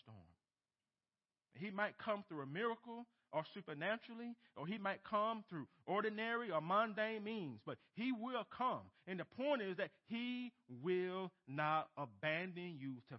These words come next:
face the storms of life alone, even though you may struggle with doubt about his presence and power in the midst of the storm. He's there. He's Emmanuel. In the storms you're currently facing,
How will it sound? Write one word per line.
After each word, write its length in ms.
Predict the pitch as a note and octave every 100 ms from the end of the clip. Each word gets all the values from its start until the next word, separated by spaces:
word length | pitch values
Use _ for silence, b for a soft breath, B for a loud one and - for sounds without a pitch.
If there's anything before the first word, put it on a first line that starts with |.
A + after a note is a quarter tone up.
| - -
face 320 | E3+ E3+ F3 _ b -
the 100 | C#3 -
storms 440 | D#3+ D#3 E3 E3 D3+
of 200 | D#3 C#3+
life 280 | C#3 B2+ C3+ b -
alone, 500 | C#3 B2 D#3 C3+ A#2 b b -
even 500 | G#3+ A#3+ G#3+ A#3 G#3+
though 220 | G3+ E3+ D3
you 80 | E3+
may 160 | D#3 C3+ -
struggle 600 | - C4 C#4+ F#3+ C#3 C3+ b -
with 120 | D3 A#2 A2
doubt 300 | B3 G3+ D#3+
about 280 | C#3 C3 C#3+
his 100 | C#3 - -
presence 380 | F3 F3+ F3 E3+
and 120 | D#3+
power 300 | D#3 D3+ D3+
in 60 | B2+
the 60 | C3
midst 220 | C3+ B2
of 60 |
the 60 | C3 -
storm. 160 | A#2+ F#2+ F2 _ _ _ _ -
He's 160 | B2 A#2
there. 240 | A#2 G2+ - _ _ _ _ _ _ _ _ _ _ _ _ _ -
He's 180 | E3+ E3+
Emmanuel. 760 | F3 E3 D#3+ D3+ C#3 A#2 F#2+ E2+ _ _ _ _ _ _ _ _ _ _ _ _ _ _ _ _ _
In 80 | C#3
the 60 | A#2+ -
storms 360 | F3 G#3 G3+
you're 100 | F3 -
currently 320 | F3 C3+ B2 -
facing, 540 | B3+ D4 - C#4